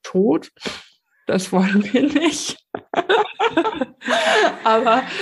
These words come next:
aber da ist Licht einfach schon der Haupttaktgeber, was das angeht. Naja, und, ähm,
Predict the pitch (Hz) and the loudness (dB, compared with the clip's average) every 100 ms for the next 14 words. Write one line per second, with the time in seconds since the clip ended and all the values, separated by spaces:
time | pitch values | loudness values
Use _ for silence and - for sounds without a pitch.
0 | 370 277 - 202 226 208 202 180 190 - | -6 -2 2 4 4 4 2 2 -2 -2
1 | 202 202 - 190 185 190 - 190 185 185 | -4 -4 -2 -2 0 -2 -2 2 2 0
2 | 185 - 220 196 190 208 208 - 185 - | -4 -6 0 2 2 0 -2 -6 -6 -6
3 | - 208 185 - - - - - - 64 | -4 -2 0 -4 -6 -12 -14 -16 -14 -12
4 | - - - - _ 208 202 196 208 196 | -12 -14 -18 -20 _ -2 0 2 0 0
5 | - - - - - - 208 196 190 202 | -10 -16 -16 -18 -12 0 2 4 2 -2
6 | 190 | -8